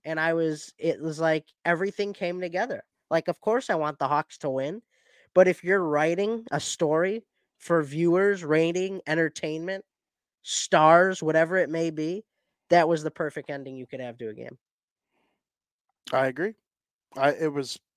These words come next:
Speaker 2: absolutely correct.
Speaker 1: <laughs> Like
Speaker 2: I'm trying to find if I could find the exact moment where Connor Bedard had the breakaway.
Speaker 1: Jules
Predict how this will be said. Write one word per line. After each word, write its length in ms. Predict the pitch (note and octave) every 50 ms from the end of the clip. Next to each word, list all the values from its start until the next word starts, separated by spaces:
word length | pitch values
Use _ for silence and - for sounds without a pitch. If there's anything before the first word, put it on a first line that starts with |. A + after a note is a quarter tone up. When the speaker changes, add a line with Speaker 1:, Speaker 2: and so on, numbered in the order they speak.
| _ - -
Speaker 2:
absolutely 560 | C#3+ C#3 C#3 - - - D3+ D3+ D#3 C#3+ D3+
correct. 360 | D3 - D#3+ F3 G#3+ G#3 -
Speaker 1:
<laughs> 100 | G#3 - _ _ _ _ _ _ _ _ -
Like 200 | C3 B2+ B2+ B2+
Speaker 2:
I'm 220 | D3 D#3 E3+ E3+
trying 280 | E3 F#3+ G3 G#3 G3 G3
to 60 | F#3+
find 300 | - - F#3+ F#3 F#3 F3+
if 160 | E3+ D#3 -
I 60 | E3+ D#3+
could 160 | - E3 -
find 260 | - D#3+ D#3+ E3 E3
the 80 | D#3 D3+
exact 460 | D3 C#3 C#3 C#3 D3 D3+ D3+ - -
moment 400 | D#3 C#3+ C#3+ D3+ D3+ C#3+ C3+ B2
where 140 | B2 B2+ B2
Connor 300 | - D3 C3+ C3+ C#3 C3
Bedard 580 | B2+ C3+ C3 C3 B2+ C3 C3+ C3 C3 C3 C3 - _ _ _ _ _ _ _ _ _ _ _ - - -
had 260 | - C3 C3 C3+ C3+
the 80 | C3+ B2
breakaway. 720 | B2 C3+ C3+ C#3 C3 - C3+ A#2+ A#2+ A#2 A2+ A2+ A2+ A#2 _ _ _ _ _ _ _ _
Speaker 1:
Jules 680 | - - F3 F#3+ G3+ A3 A#3+ B3 A#3 A3 - -